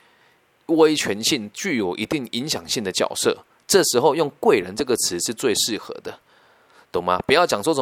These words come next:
么我是引路人啊，不要说什么我是教练啊，哎，你跟他目标不一定一样欸。贵人之所以为贵哦，就是不强迫你做选择，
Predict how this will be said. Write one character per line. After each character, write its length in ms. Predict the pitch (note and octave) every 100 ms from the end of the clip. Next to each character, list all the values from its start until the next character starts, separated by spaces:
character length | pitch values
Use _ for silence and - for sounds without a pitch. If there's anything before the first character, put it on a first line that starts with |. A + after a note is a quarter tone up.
| G#2+
么 80 |
我 160 | G2 F#2
是 220 | G2 D3+ -
引 200 | G2 F#2+
路 240 | D#3+ A2
人 260 | F2 D#2 F#2
啊， 380 | F#2 F#2 F#2 -
不 60 |
要 80 | B2
说 100 | D3
什 120 | C#3+ G#2
么 80 |
我 160 | F#2+ F2+
是 80 | C#3+
教 360 | - D3 A#2 A#2+
练 300 | C3 G2 F#2
啊， 20 | G#2+
哎， 100 | A#2
你 120 | G2+
跟 120 | D#3+
他 140 | D#3+
目 160 | D#3 D3+
标 140 | D3+
不 200 | C#3+ D#3
一 40 | C3
定 180 | C#3+ A#2+
一 60 |
样 200 | C#3+ C3+
欸。 140 | G2 G2 _ - - -
贵 180 | A#3
人 200 | B2 A2+
之 180 | C3+ F3+
所 240 | E3+ C#3 D3
以 100 | G2
为 220 | F2+ G#2+
贵 260 | - C3+
哦， 80 | C2 -
就 80 | A#2
是 100 | C3+
不 280 | - E3
强 360 | A#2+ - F2 G#2
迫 260 | A#2+ D#3+ A#2+
你 160 | E2+ D2
做 180 | G#2+
选 220 | F2 - -
择， 300 | - - -